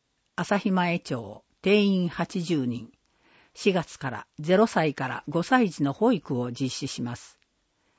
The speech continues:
新規事業、尾張朝日市民プールスイットアサピー上野山町、七月四日土曜日オープン予定で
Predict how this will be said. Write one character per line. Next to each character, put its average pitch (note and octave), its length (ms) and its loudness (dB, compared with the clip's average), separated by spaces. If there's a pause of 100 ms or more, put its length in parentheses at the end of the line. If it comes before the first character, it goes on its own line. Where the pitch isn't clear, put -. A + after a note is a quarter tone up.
(160)
新 A#3+ 280 6
規 A3 200 4
事 F#3+ 160 -2
業、 B2 380 -2 (400)
尾 D#3+ 160 2
張 A3+ 160 6
朝 G#3 200 2
日 - 220 -4
市 - 220 -2
民 A3+ 260 8
プ - 160 -2
ー E3 160 4
ル A#2+ 220 -6
ス G#3 240 4
イ C#4 60 8
ッ C#4+ 40 0 (160)
ト A#3+ 160 4
ア G#3+ 60 0
サ F3 160 -2
ピ A#2 420 -12 (160)
ー D3+ 60 -6
上 G3 180 6
野 F#3 140 2
山 E3 240 0
町、 - 400 -10 (440)
七 - 260 -2
月 A#3+ 260 2
四 G#3 160 6
日 - 220 -2
土 F3+ 180 4
曜 F3+ 240 4
日 A#2 320 -12
オ G3+ 140 6
ー - 20 -2
プ F#3 180 -2
ン F#3 80 2
予 F3 140 0
定 C3+ 260 -4
で B2 300 -8